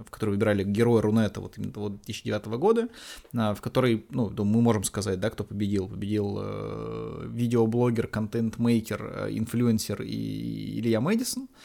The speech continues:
А, вот, и не победили другие люди, о которых мы сегодня поговорим, да, чуть даже подробнее, чем о нём.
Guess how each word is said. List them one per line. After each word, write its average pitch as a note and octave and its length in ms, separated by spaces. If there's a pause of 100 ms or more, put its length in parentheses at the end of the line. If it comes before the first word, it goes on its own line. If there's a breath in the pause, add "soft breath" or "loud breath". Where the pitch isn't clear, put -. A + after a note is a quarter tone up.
(380 loud breath)
А, A2+ 540
вот, B2 360
и C#3 160
не C3+ 160
победили A#2+ 420
другие A#2+ 340
люди, B2+ 160
о C3 60
которых G#2+ 220
мы A2 60
сегодня G#2 360
поговорим, A2 460
да, A2 160
чуть - 220
даже G#2 280
подробнее, G2+ 640
чем G2+ 220
о G2+ 40
нём. G2 300